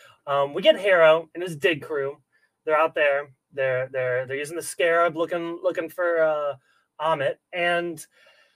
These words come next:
this was like, I, I get that there was very likely heavy Indiana Jones,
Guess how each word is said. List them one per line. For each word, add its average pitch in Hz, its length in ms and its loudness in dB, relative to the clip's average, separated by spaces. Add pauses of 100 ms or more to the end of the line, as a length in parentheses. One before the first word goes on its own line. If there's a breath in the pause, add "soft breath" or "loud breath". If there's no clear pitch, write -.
(360 soft breath)
this 262 220 8
was 277 200 2
like, 160 480 4 (340 loud breath)
I, 202 160 0
I 190 80 4
get 247 260 8
that 233 180 2
there 160 320 4
was 143 560 -4
very 165 460 0
likely 131 640 -4
heavy 127 680 -6 (220)
Indiana 135 320 -4
Jones, 123 800 -10